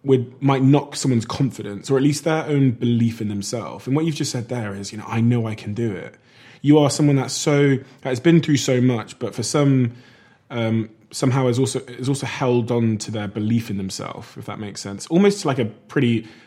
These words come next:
and this is not an offensive thing, 'cause I feel the same way about me, but, like, almost to, like, a delusional perspective. Like, the world would tell you, you shouldn't believe, be able to, you shouldn't believe that you'll be in a room with Rihanna and you'll win awards for your own house.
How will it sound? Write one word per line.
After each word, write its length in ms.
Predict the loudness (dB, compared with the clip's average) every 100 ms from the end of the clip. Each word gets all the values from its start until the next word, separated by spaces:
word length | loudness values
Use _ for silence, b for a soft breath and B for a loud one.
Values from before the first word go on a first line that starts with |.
| B B _
and 80 | 2
this 140 | 4 4
is 80 |
not 80 | 2
an 80 | 2
offensive 320 | 0 -2 -4
thing, 160 | -10 -10
'cause 140 | -6
I 60 | -4
feel 160 | -2
the 60 | -2
same 200 | -4 -6
way 80 | -6
about 300 | -8 -10 -6
me, 120 | -4
but, 140 | -4 -8
like, 160 | -4 4
almost 260 | 6 6 4
to, 60 |
like, 140 | -2 -2
a 40 |
delusional 520 | 0 2 2 0 -6
perspective. 560 | -8 -10 -10 -10 -16 -16 B B B
Like, 180 | 0 B B B
the 60 | 6
world 280 | 8 8
would 160 | 6 4
tell 180 | 4 6
you, 120 | 6
you 160 | 6 2
shouldn't 440 | 4 6 6 4
believe, 180 | 0 -8
be 140 | -6 -8
able 140 | -8
to, 140 | -6
you 60 | -4
shouldn't 260 | -2 -2 -4
believe 280 | -6 -8 -8
that 120 | -6
you'll 100 | -6
be 120 | -6
in 80 | -8
a 40 |
room 240 | -6 -6 -6
with 160 | -6
Rihanna 380 | -6 -4 -4 -6
and 120 | -4 -4
you'll 120 | -2
win 140 | -2
awards 280 | -2 -4 -6
for 180 | -8 -6
your 160 | -4 -4
own 80 | -6
house. 260 | -6 -8